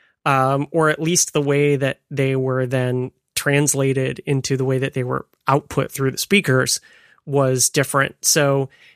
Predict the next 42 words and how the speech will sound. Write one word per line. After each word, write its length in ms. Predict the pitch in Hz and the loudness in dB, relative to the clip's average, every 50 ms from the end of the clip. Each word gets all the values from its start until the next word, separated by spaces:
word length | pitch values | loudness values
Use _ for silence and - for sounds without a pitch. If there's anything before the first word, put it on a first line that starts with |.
| _ _ _ _ _ | _ _ _ _ _
all 140 | 170 165 196 | 0 2 2
the 80 | 190 196 | 4 4
way 180 | 180 175 165 | 4 4 4
through 300 | 151 - 151 151 156 156 | 2 0 0 0 0 2
the 120 | 143 139 135 | 2 2 2
end 200 | 135 143 151 160 | 2 2 2 2
of 80 | 147 | 2
the 80 | 135 143 | 0 -2
classic 380 | - - 135 131 - - - - | -2 0 0 0 0 -2 -4 -4
Mac 240 | 135 131 131 - - | -4 -4 -4 -2 0
era, 280 | 151 139 131 131 131 - | 0 2 2 2 0 -2
if 140 | 135 - - | -4 -4 -4
you 60 | 147 | -2
go 200 | 135 151 139 135 | 0 0 0 2
into 200 | 139 131 131 131 | 0 0 -2 -2
ResEdit 600 | 123 151 180 202 - 170 143 131 135 131 135 - | 0 0 2 2 2 2 2 0 0 -2 -2 -4
and 100 | 143 139 - | -8 -6 -6
open 260 | 151 135 139 143 135 127 | -6 -4 -2 -2 -2 -2
up 220 | 131 127 - - - - _ _ _ _ _ - | -2 -4 -6 -10 -16 -16 _ _ _ _ _ -2
any 320 | 160 160 160 151 143 - - | 0 2 2 0 0 -4 -6
file 380 | - - 143 139 139 135 135 | -2 0 2 2 2 2 0
that 160 | 127 139 139 143 | -2 -4 -4 -2
has 340 | - 135 131 131 123 - - | -2 0 0 0 0 -2 -2
a 100 | - 147 | 0 0
sound 400 | - - - 127 131 135 131 127 | 0 0 0 0 -2 -2 -2 0
resource 500 | 135 170 214 202 - 170 147 139 - - | 0 2 2 2 2 2 2 2 2 2
in 200 | - - 143 131 | 2 2 0 2
it, 240 | 131 127 131 - _ _ - - - - - _ _ _ _ _ | 2 0 -2 -4 _ _ -20 -20 -20 -20 -20 _ _ _ _ _
there's, 600 | 147 147 147 139 135 135 135 135 127 - - - - _ _ _ _ _ | -2 2 2 4 4 2 2 2 0 0 -2 -4 -8 _ _ _ _ _
uh, 260 | - 120 117 120 123 | -8 -6 -4 -4 -4
there's 220 | 123 - 127 123 - | -4 -6 -8 -8 -8
the 80 | - | -8
Command 560 | - - - 151 156 151 156 156 151 147 143 - | -8 -4 -2 0 2 2 4 2 2 0 -2 -4
T 460 | - - 160 143 147 151 151 151 147 - - _ _ _ _ _ | -4 -2 -2 -2 0 0 -2 -2 -4 -8 -16 _ _ _ _ _
command 540 | - 160 151 143 139 135 139 139 139 143 135 | -2 0 2 2 2 2 2 2 0 0 -2
for, 580 | - - - 135 131 131 127 127 131 135 - | -6 -6 -4 -4 -2 -2 0 0 0 -2 -2
uh, 340 | - 135 127 123 127 127 131 - - _ _ - | -2 -2 -2 0 -2 -2 -4 -6 -10 _ _ -10
playing 420 | - - 151 156 170 185 190 190 | -4 0 2 2 4 4 2 2
the 80 | 190 - | 2 2
sound, 460 | - 165 156 165 185 208 202 165 - | 2 2 2 2 0 0 -2 -2 -4
because 220 | 139 - 143 139 | -6 -4 -4 -4
it's 260 | 139 - - - - | -2 0 0 -2 -2